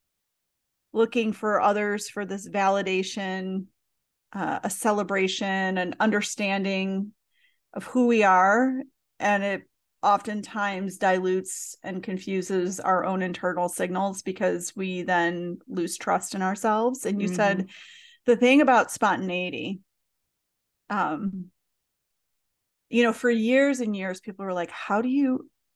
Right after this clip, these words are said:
Speaker 1: how do you teach this way? How do you talk this way?" And, and I would, you know, <laughs> in my very, um, young understanding of who,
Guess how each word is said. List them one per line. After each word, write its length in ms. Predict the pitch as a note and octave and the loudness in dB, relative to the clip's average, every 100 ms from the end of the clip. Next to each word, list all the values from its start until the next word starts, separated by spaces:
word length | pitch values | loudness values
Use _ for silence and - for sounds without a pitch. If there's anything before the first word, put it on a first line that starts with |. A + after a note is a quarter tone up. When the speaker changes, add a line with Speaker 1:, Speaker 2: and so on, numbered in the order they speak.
| _ | _
Speaker 1:
how 280 | - G#3+ G#3+ | -4 2 4
do 60 | A#3+ | 4
you 160 | B3 | 2
teach 380 | B3 A3 G3 - | 0 -4 -6 -8
this 260 | F#3+ - - | -10 -12 -12
way? 260 | - F#3+ | -10 -10
How 260 | - G3+ G#3 | -6 -2 0
do 80 | A#3 | 0
you 260 | B3 B3 | 0 -2
talk 460 | A3+ - G3 G3+ - | -4 -2 0 0 -4
this 260 | - F#3 - | -8 -8 -6
way?" 360 | F3 C#3+ C#3+ | -4 -2 -2
And, 160 | D#3 F3 - - - - - - _ - | -2 -4 -12 -20 -20 -20 -20 -20 _ 0
and 120 | B3+ | 4
I 220 | B3 C4 | 6 8
would, 320 | C4+ B3 G#3 - | 8 6 4 -6
you 100 | A3+ | -4
know, 160 | E3 G#3 _ _ _ _ - | -4 -6 _ _ _ _ -6
<laughs> 60 | - - - _ _ - | -6 -8 -18 _ _ 2
in 160 | C#4 B3 | 6 8
my 460 | A#3+ G#3+ G3+ F#3+ - _ _ _ _ _ _ _ - | 8 6 6 2 -2 _ _ _ _ _ _ _ -2
very, 920 | G#3+ A#3+ A#3+ A#3+ A#3 A3 A3 G#3 - G3 | 4 6 8 8 8 6 4 2 -4 -6
um, 640 | F#3+ F3 D#3+ F3 F#3+ F#3+ _ _ _ _ _ _ | -4 -2 -4 -6 -8 -10 _ _ _ _ _ _
young 500 | G3+ G3+ A3+ G#3+ G#3+ | -4 2 4 4 2
understanding 1000 | G#3+ G#3+ G3 F#3+ - G3 F#3+ F#3+ F#3 F3+ | 0 -2 -4 -6 -8 -8 -6 -4 -4 -4
of 460 | - F#3+ F3+ F3+ F3 - _ _ _ _ _ _ _ _ _ _ _ - | -2 0 0 -2 -8 -18 _ _ _ _ _ _ _ _ _ _ _ -14
who, 340 | - A3+ G#3+ | -2 4 4